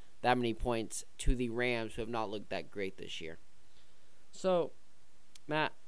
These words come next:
moving on to our final segment of the show. Who would you share a burger and brat with? I'll start, okay? All right, so yesterday, uh, passing of Juice world,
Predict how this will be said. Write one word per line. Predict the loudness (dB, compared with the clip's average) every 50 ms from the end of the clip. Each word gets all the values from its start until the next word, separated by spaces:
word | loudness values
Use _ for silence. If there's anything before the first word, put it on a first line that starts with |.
| -8 -8 -8 -8 -8 -8 -8 -8 -8 -2 0
moving | 0 2 2 2 2
on | 0 0 -2
to | -2 -2 0
our | 0 0 0 -2 -4 -6 -6 -6 -6 -6 -6 -6 -6 -4 0
final | 0 2 2 0 0 -2 -4 -6 -6 -8 -8 -8 -8 -8 -8 -8
segment | -6 -6 -4 0 2 2 2 0 -2 -4 -4 -6 -6 -8 -8 -8 -6 -2
of | 0 0 0 0
the | -2 -2
show. | -2 -2 0 0 0 -2 -4 -6 -6 -8 -8 -8 -8 -8 -8 -8 -4
Who | -2 0
would | 0 0 0
you | -2 -4
share | -4 -2 0 0 0 0 0 -2 -4 -6 -6 -8 -8 -8 -8 -8 -8 -8 -8 -6
a | -6
burger | -4 -2 0 0 0 0 0 0 0 -2 -4 -6 -8 -8 -8 -8 -6
and | -6 -6 -4 -4 -2
brat | 0 2 4 4 2 2
with? | -2 -4 -4 -6 -6 -6 -6 -6 -8 -8 -8 -8 -8 -8 -8 -8 -8 -8 -8 -8 -8 -8 -8 -8 -8 -8 -8 -8 -8 -4 -2
I'll | -2 -2
start, | -2 -2 -2 -2 -4 -4 -4 -6 -8 -8
okay? | -8 -6 -6 -6 -6 -6 -8 -8 -8 -8 -8 -8 -8 -8 -8 -8 -2 2
All | 4 4
right, | 4 4 2
so | 0 0 2
yesterday, | 6 6 6 6 4 2 4 6 6 6 6 2 -2 -6 -8 -8 -8 -6 -4 -4 -4 0
uh, | 2 4 6 6 6 6 4 4
passing | 4 8 8 8 8 8 4 2 0
of | 0 0 0 -2
Juice | 0 0 0 0 0 0
world, | 0 0 -2 -2 -4